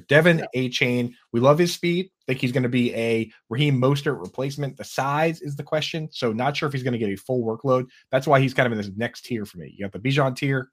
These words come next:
Speaker 1: Gibbs and Charbonnet. Then I go Achane. Next, Kendre Miller. Uh, did, he had two visits with the Patriots. They, uh,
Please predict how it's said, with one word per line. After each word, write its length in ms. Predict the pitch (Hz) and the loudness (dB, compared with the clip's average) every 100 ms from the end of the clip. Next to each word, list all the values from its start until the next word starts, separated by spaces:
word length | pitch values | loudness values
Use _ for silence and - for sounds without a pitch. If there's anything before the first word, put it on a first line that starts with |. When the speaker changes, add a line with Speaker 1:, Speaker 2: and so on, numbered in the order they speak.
| 113 | -4
Speaker 1:
Gibbs 200 | 127 123 | -4 -4
and 80 | 107 | -4
Charbonnet. 500 | 117 113 117 113 110 _ _ - | -4 -2 0 -2 -4 _ _ 0
Then 80 | 131 | 0
I 80 | |
go 140 | 120 110 | 2 0
Achane. 540 | 110 165 - 190 190 - | 0 -2 0 -2 -2 -6
Next, 320 | 113 156 - - | -4 -4 -6 -4
Kendre 360 | 143 139 113 | 0 2 2
Miller. 400 | 104 131 160 202 _ _ _ | 2 2 0 -2 _ _ _
Uh, 240 | 110 104 98 - | -4 -4 -4 -4
did, 240 | 131 123 - | -4 -4 -8
he 160 | 131 131 | -6 0
had 180 | 123 101 | 0 0
two 180 | 180 175 | 0 2
visits 260 | 165 147 | 0 -2
with 100 | 120 | -6
the 60 | 104 | -2
Patriots. 500 | 127 135 143 147 143 | 0 0 -2 -4 -4
They, 300 | 113 127 127 | 0 4 4
uh, 280 | 123 120 | 4 2